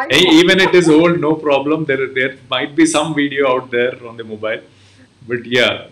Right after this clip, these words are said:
Speaker 1: good, good
Speaker 2: No,
Speaker 1: interaction and
Speaker 2: see,
Speaker 1: lot of
Speaker 2: I'm not
Speaker 1: learning.
Speaker 2: an E T, you see, I'm not an extraterrestrial person. I do enjoy everything, but then of course, uh, within our own, uh, um, limitations, uh, we,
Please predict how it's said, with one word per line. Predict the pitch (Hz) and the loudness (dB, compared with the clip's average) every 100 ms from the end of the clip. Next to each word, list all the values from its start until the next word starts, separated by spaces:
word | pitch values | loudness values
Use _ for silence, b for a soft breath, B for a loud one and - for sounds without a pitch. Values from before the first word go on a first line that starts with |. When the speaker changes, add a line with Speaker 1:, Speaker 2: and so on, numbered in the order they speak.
| 127 | -4
Speaker 1:
good, | 151 139 | -4 -2
good | 147 151 | -2 -2
Speaker 2:
No, | |
Speaker 1:
interaction | 123 120 110 - 139 | -2 -4 -4 -4 -4
and | 131 | -4
Speaker 2:
see, | 120 | -2
Speaker 1:
lot | 123 131 | 0 0
of | |
Speaker 2:
I'm | - 120 | -2 -2
not | 117 113 | -4 -4
Speaker 1:
learning. | - | -8
Speaker 2:
an | 320 | -10
E | 427 | -10
T, | 415 254 | -10 -10
you | 185 190 | -16 -20
see, | 339 269 | -12 -10
I'm | 214 | -10
not | 254 453 | -10 -10
an | 508 | -10
extraterrestrial | - - 330 302 247 247 - 233 208 | -14 -10 -8 -8 -10 -12 -12 -12 -10
person. | 196 190 180 | -12 -10 -6
I | 349 427 | -4 -2
do | 466 554 | -2 -2
enjoy | 320 285 359 466 392 | -4 -8 -6 -6 -8
everything, | 247 214 285 453 508 | -10 -14 -16 -18 -14
but | 480 | -14
then | - 508 480 | -12 -14 -14
of | 466 | -14
course, | 415 466 466 349 | -6 -6 -6 -8
uh, | 311 294 269 - 262 | -6 -6 -10 -18 -16
within | 349 370 | -14 -8
our | 349 320 | -6 -4
own, | 320 349 339 320 294 | -2 -4 -4 -6 -6
uh, | 262 254 B B B - 247 | -6 -10 B B B -4 0
um, | 240 233 220 214 214 | 0 -2 -8 -16 -16
limitations, | 247 269 311 311 330 349 330 349 - _ 294 | -10 -8 -8 -10 -10 -10 -10 -10 -14 _ -8
uh, | 254 226 | -6 -6
we, | 254 240 226 | -10 -12 -14